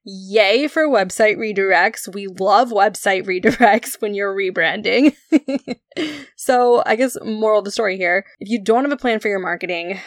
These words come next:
and you're teetering on the edge of a six-figure business, you really need one. It truly, truly, truly is what is going to game change how you stand out and how you build a sustainable business for years to come. If you're not sure how to do that,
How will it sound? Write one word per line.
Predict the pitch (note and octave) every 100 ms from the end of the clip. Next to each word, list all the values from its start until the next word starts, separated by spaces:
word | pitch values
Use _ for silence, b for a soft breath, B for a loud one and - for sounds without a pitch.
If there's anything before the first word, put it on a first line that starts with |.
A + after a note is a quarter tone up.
| B
and | -
you're | G3 F#3
teetering | - D4 D#4+ F4+ E4
on | C#4
the | B3 -
edge | G3 G3
of | F#3+
a | F#3
six-figure | - F#3+ - F#3 G3
business, | F#3 F3+ F#3+ F#3 - -
you | G#3 F3+ F#3 G3
really | C4+ D4 D4
need | G#3 F#3+
one. | - - -
It | - -
truly, | - - B3 C4+ C4+
truly, | C4 B3+ A#3
truly | - G#3+ G#3 -
is | F#3+
what | F#3 F3+ F#3 A3+
is | A#3 A3+
going | - G3 F#3 F#3 F#3+ b _
to | - G3+ F#3+ F#3+ G3+ F#3
game | G3 G#3+
change | B3 D#4 C#4+
how | -
you | A3 G#3
stand | G3+ - - F#3 F3+ F3
out | D#3 E3 E3+
and | G#3
how | - - F#3
you | A3+
build | C4 D4
a |
sustainable | C4+ A#3+ - F#3+ F#3 F3+
business | F3+ - E3+ F#3 A3 A#3+
for | G3
years | F3 F3+
to | -
come. | - - A#3+ A3 _
If | -
you're | G#3
not | F3+ F#3 G3 A3
sure | C4
how | B3
to | B3+
do | A3 G#3+
that, | G3+ G3+